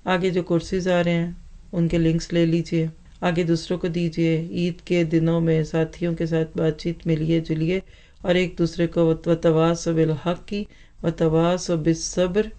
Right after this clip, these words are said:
के मुताबिक दावत देते रहें। अल्लाह ताला आपसे मुझसे राज़ी हो जाए। अल्लाहुम्मा आनिस वख्शती फ़ी क़ब्री,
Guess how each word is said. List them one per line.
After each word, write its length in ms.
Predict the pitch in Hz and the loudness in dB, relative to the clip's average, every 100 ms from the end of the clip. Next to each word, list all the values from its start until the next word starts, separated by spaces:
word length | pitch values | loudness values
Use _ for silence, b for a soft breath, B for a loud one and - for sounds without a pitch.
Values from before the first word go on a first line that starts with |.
| - | -4
के 100 | 165 | 0
मुताबिक 560 | 160 156 160 160 180 185 | 0 0 2 2 0 -2
दावत 320 | 165 156 156 160 | 0 2 0 -2
देते 300 | 156 151 190 | -4 -2 -2
रहें। 220 | 190 185 170 B | -2 -4 -8 B
अल्लाह 180 | 180 185 | 0 2
ताला 200 | 175 170 | 2 2
आपसे 220 | 165 - | 0 0
मुझसे 280 | 165 165 170 | 0 0 0
राज़ी 300 | 160 151 165 | 0 0 -2
हो 160 | 185 180 | 0 0
जाए। 300 | 160 165 160 156 - - | 2 0 0 -4 -12 -4
अल्लाहुम्मा 460 | 190 190 185 175 175 | 0 0 2 2 2
आनिस 320 | 175 170 - | 2 0 -2
वख्शती 460 | 180 - 170 170 | -4 -2 -6 -4
फ़ी 240 | 165 170 165 165 | -4 0 -2 0
क़ब्री, 400 | 165 151 156 | -2 0 -2